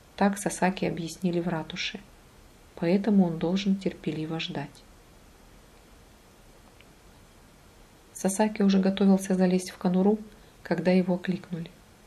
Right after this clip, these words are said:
Это возвращались Сигео и Садако. Мальчик держал высоко над головой туго набитый мешочек.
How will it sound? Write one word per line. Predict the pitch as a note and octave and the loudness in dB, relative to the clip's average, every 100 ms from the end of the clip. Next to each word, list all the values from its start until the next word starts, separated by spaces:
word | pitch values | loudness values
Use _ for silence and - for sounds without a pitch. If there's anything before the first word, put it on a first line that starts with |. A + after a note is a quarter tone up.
| - - - - - - | -20 -20 -20 -20 -20 -2
Это | G3 G#3 | 0 4
возвращались | G3 F3 F3 F3+ - F#3+ F3 - | 4 2 0 0 2 2 2 -6
Сигео | - D#3 G3 A3 A3 - | -6 0 4 4 0 -4
и | G3 | -4
Садако. | - F3 D#3+ - - G3 - - - - - - - - - | -2 -2 -4 -6 -14 -16 -20 -20 -20 -20 -20 -20 -20 -20 -2
Мальчик | G3 A3+ G#3+ F#3 | 2 2 0 0
держал | F3+ F#3 F#3+ F#3+ | 0 4 6 4
высоко | F#3 F#3 - | 2 -4 2
над | F#3+ F3+ F3 | 2 2 0
головой | F3+ F3+ G#3 G#3 | 0 4 4 2
туго | G#3 G3 | 4 4
набитый | F#3 F#3 F#3 G3 F#3+ | 6 4 2 2 4
мешочек. | G3+ - E3 - - - | 2 0 -4 -4 -8 -14